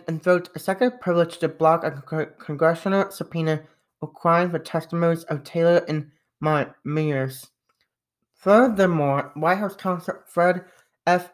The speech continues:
Fielding refused to comply with a deadline set by the chairman of Senate Judiciary Committee to explain a privilege claim. Proved that the president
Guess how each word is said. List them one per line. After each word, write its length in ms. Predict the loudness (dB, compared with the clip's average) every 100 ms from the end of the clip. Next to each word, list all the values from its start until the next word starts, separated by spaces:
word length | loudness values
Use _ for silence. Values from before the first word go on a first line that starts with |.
| _ _ _
Fielding 600 | -2 2 2 0 -2 -4
refused 400 | -6 -2 0 0
to 80 | -4
comply 340 | -14 -4 -2
with 120 | 0 -2
a 60 |
deadline 420 | 2 2 2 0
set 300 | -2 -4 -2
by 120 | 0 0
the 80 |
chairman 380 | 0 -6 -6 -6 -6
of 120 | -8
Senate 420 | -4 -4 -4 _
Judiciary 520 | -20 -8 -6 -6 -8
Committee 500 | -8 -6 -4 -4 -6 -12 _ _ _ _ _ _ _ _
to 160 | -6 -6
explain 480 | -4 -2 0 0 -2
a 140 | -6 _ _
privilege 480 | -6 -4 -4 -6 -12
claim. 400 | -14 -14 -14 -20 _ _ _ _ _ _ _ _ _
Proved 460 | 2 4 4 0 4
that 280 | 4 4
the 120 | 0 -2
president 460 | 0 -2 -2 -12